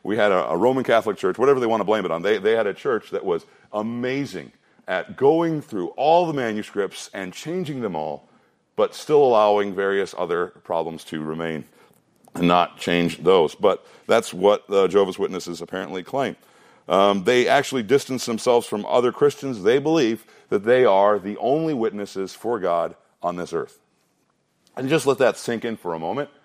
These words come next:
They believe that the original church was right. But then in the generations that followed, the first century,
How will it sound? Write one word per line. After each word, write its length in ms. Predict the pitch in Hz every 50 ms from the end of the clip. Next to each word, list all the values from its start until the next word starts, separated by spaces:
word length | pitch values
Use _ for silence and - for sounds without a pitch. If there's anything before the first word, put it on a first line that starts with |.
| _ _ _ _ _
They 380 | - 104 98 98 123 151 180
believe 600 | 185 170 165 156 156 156 117 95 95 98 95 95
that 240 | 90 104 101 90 82
the 180 | 98 107 107 107
original 420 | 107 117 156 185 175 165 160 127
church 320 | - - 110 92 82 - -
was 140 | 73 -
right. 220 | 62 58 57 58 - _ _ _ _ _ _ _ _ _ _ _ _ _ _ _ _ _ _ _
But 180 | 101 101 92 -
then 540 | 110 110 107 104 104 104 104 107 107 117 - _
in 560 | 104 104 104 104 107 107 107 104 107 95 95
the 80 | 92 92
generations 580 | 87 113 113 117 117 117 113 - 110 101 87
that 160 | 95 104 95 -
followed, 640 | - - 135 139 139 123 104 95 98 107 110 104
the 80 | 98 90
first 400 | - 101 95 90 - - - -
century, 580 | - 98 92 87 - - 87 85 87 87 85